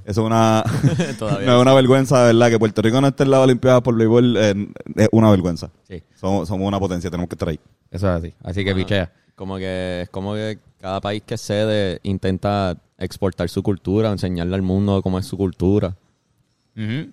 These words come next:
Speaker 2: Me imagino que eso de los poetas y los teatreros tiene algo que ver con eso.
Speaker 3: Claro, sí, sí, porque, cabrón, es como el South by Southwest.
Speaker 2: Sí, sí.
Speaker 3: Tú vas allí y se encue-, te encuentras con un cojón de artistas de otro, de otras partes del mundo.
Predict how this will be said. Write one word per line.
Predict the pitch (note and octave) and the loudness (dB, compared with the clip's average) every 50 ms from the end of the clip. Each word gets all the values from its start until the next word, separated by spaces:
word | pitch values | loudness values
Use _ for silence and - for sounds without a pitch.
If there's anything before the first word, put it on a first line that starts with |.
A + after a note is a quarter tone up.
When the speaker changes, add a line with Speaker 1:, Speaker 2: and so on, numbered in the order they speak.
| _ _ | _ _
Speaker 2:
Me | F2+ | -12
imagino | F2 F2 E2 E2 F2 F2 F#2 | -10 -8 -8 -6 -6 -6 -4
que | F#2 F#2+ | -4 -4
eso | F#2+ - - G2+ | -4 -4 -2 -2
de | G2 | -2
los | G2+ G2 F#2 | -2 -4 -4
poetas | - - F#2+ F2 F2+ F#2 F#2 G2 F#2+ | -6 -6 -4 -2 -2 -2 -2 -2 -2
y | F#2 | -2
los | F2+ F2+ | -2 -4
teatreros | - F#2+ F2 E2 - F2+ F2+ F#2+ F#2 - | -4 -6 -6 -6 -4 -4 -4 -4 -6 -6
tiene | - F#2 E2+ F2 | -8 -8 -6 -6
algo | F2 F#2 F#2 F#2 | -4 -4 -4 -2
que | F2+ F2+ | -2 -2
ver | F2+ E2+ | -4 -4
con | - F2+ E2+ E2 | -4 -4 -4 -2
eso. | E2+ G2 G2+ - F#2 F#2 F2 - _ _ | -2 -4 -4 -6 -8 -12 -14 -18 _ _
Speaker 3:
Claro, | - F2 F#2 A#2+ D#3+ F#3 E3 | -8 -4 -4 -2 0 0 0
sí, | A#2+ B2+ D3 D#3+ | 0 0 0 0
sí, | D#3+ | -2
porque, | D#3+ G3 G3+ F#3 D#3+ A#2+ | -2 -4 -4 -4 -6 -4
cabrón, | - B2 B2 C3+ D#3 F3+ F3+ D#3+ C#3 | -4 -2 -2 -2 -2 -2 -4 -6 -8
es | B2+ | -6
como | - - D#3 D#3+ D#3+ D#3 D#3 C#3+ | -4 -2 -2 0 0 0 0 0
el | C#3+ C3+ B2+ | 0 0 0
South | - C#3+ D3+ D3+ | 0 0 -2 0
by | D#3 E3+ D#3 | -2 -4 -2
Southwest. | - F3 E3+ F3 D3+ C#3+ C3 B2 - - _ _ _ _ _ - - - - - | -2 -2 -2 -2 -4 -6 -6 -6 -8 -12 _ _ _ _ _ -18 -18 -16 -16 -10
Speaker 2:
Sí, | - F#2 G#2 G#2 | -8 -8 -6 -6
sí. | G#2 G#2 | -6 -4
Speaker 3:
Tú | A#2+ A#2 | -2 0
vas | B2+ - | 0 0
allí | - C3+ C#3 D#3+ F3 E3+ D#3+ | 0 0 0 2 0 0 0
y | D3 | -2
se | C#3 C3+ | -4 -6
encue-, | B2+ - B2+ B2 G#2+ G#2 G2+ | -6 -6 -6 -6 -6 -8 -8
te | A#2+ | -8
encuentras | A#2 G2+ A2+ A#2 - C3 C3+ | -8 -8 -8 -8 -6 -8 -8
con | - C#3 C#3 | -6 -8 -8
un | C3+ | -6
cojón | - C#3 C3+ C3 C3+ | -4 -4 -4 -4 -4
de | C3+ C3 B2+ B2+ | -4 -4 -4 -4
artistas | B2 A#2 - C3 C3 - C3+ B2 | -6 -6 -8 -12 -12 -10 -8 -6
de | A#2+ A#2+ | -4 -4
otro, | A#2+ B2+ B2+ A#2+ - - _ _ _ _ _ | -2 -2 -2 -2 -4 -8 _ _ _ _ _
de | G#2 | -4
otras | G#2+ A#2+ B2 | -2 -2 0
partes | - C#3+ - C#3 B2+ | -2 -2 -2 -2 -2
del | C3 B2+ | 0 0
mundo. | A2+ G2+ F#2+ F#2+ F2+ F2 - | 0 -2 -2 -4 -6 -8 -10